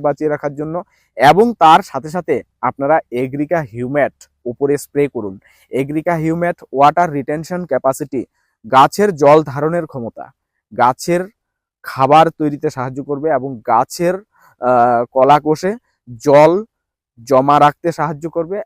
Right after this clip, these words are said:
এবং সেই জমা করা জল গাছ নিয়ে খাবার তৈরি করতে পারবে। সেই জন্য আপনারা এগ্রিকা হিউম্যাট গাছে স্প্রে করুন। আপনারা চা গাছের উপরে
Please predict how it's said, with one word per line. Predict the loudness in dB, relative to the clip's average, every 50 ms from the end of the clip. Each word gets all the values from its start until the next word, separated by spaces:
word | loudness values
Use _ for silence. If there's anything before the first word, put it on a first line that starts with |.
| -8 -8
এবং | -8 -6 -8 -8 -8 -12 -16 _ _ _ _ _ -16
সেই | -6 -2 0 0 0 -2 -4 -6 -14 -20 -6
জমা | -2 0 0 2 4 4 4 4 4 2 -2 -6 _ _
করা | -2 0 0 0 0
জল | -2 -4 -2 0 0 0 -2 -4 -8 _ _ _ _ _ -6 -2
গাছ | 0 2 2 0 -2 -6 -8
নিয়ে | -6 -6 -6 -6
খাবার | -8 -8 -4 -4 -4 -4
তৈরি | -4 -6 -6 -6 -6 -6
করতে | -6 -8 -8 -8 -10 -10 -10 -12 _ _ _ _
পারবে। | -2 0 0 0 -2 -6 -12 -18 -20 _ _ _ _
সেই | -4 -4 -2
জন্য | -2 -2 -2 -2 -2 -4 -2 -4
আপনারা | -4 -6 -4 -4 -2 2 2 2 2 0
এগ্রিকা | -2 -4 -4 -4 -6 -6 -4 -4 -4
হিউম্যাট | -2 -2 -2 -4 -2 0 0 -2 -2 -4 _ -20 -20 _ _ _ _ _ _ _ _ _ _ _ _ _ _ _ _ _ _ 0 4
গাছে | 6 6 6 4 2 -2 -2 0 2 2 0
স্প্রে | 0 -2 -4 -4 -4
করুন। | -4 -4 -6 -8 -10 -12 -16 -20 _ _ _ _ _ _ _ _
আপনারা | -8 -6 -4 -4 0 2 4 6 6 6 4 2 _ _
চা | 4 6 6 6 6
গাছের | 4 2 0 0 0 -2 -4
উপরে | -4 -4 -4 -2 -4 -4 -4